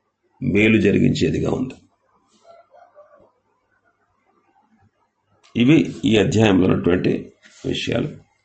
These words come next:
ఈ గ్రంథంలో ఉన్నటువంటి విషయాలు సమాప్తమయ్యాయి. దేవునికే మహిమ కలుగునుగాక. ఎందుకంటే గత, గత కాలం అంతా దేవుడు మనల్ని కాపాడుతూ,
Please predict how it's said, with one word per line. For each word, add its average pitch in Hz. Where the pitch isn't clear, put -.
ఈ 123
గ్రంథంలో 143
ఉన్నటువంటి 135
విషయాలు 107
సమాప్తమయ్యాయి. 98
దేవునికే 127
మహిమ 110
కలుగునుగాక. 92
ఎందుకంటే 101
గత, 107
గత 98
కాలం 135
అంతా 123
దేవుడు 110
మనల్ని 104
కాపాడుతూ, 87